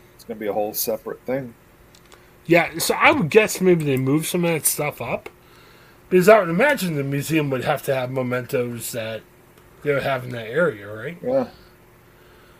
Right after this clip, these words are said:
Speaker 2: Okay.
Speaker 1: Huh.
Speaker 2: Um, and I think they announced the first class, maybe?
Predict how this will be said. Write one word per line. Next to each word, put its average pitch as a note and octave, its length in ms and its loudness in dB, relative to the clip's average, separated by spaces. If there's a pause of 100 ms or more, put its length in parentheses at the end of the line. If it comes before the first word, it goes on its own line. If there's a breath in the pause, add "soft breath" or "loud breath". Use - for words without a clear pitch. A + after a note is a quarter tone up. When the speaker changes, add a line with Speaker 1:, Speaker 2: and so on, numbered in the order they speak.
(400 soft breath)
Speaker 2:
Okay. F#3 400 -2 (580)
Speaker 1:
Huh. A#3 280 6
Speaker 2:
Um, A#3+ 160 -2 (720)
and G#3+ 180 4
I G#3+ 120 6
think E4 220 -2
they E4 120 0
announced A3+ 480 0
the E3 80 0
first - 400 2
class, F#3 640 -6
maybe? C#4+ 480 -6